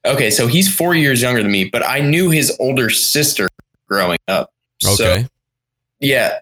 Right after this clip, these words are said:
Speaker 1: like, I was dating this girl, and, um, the girl I was dating was, like, really good friends with Derek's sister. So I knew Derek's sister,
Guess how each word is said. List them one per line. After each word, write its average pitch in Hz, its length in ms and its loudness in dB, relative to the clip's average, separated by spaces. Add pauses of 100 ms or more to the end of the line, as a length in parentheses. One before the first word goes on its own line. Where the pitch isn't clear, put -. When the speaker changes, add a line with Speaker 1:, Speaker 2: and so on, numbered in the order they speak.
(120)
Speaker 1:
like, 123 280 -2 (160)
I 123 100 -2
was 139 140 0
dating 135 340 0
this 123 120 0
girl, 117 560 0
and, 110 280 2 (600)
um, 104 420 0 (440)
the 127 100 -2
girl 117 240 0
I 110 60 0
was 104 160 -2
dating 113 340 0
was, 101 160 -2
like, 104 140 -2
really 110 240 0
good 107 260 -2
friends 110 260 -2
with 101 120 -4
Derek's 104 360 -2
sister. 117 460 0 (480)
So 147 120 -4 (420)
I 131 80 0
knew 156 180 0
Derek's 143 420 0
sister, 113 560 -2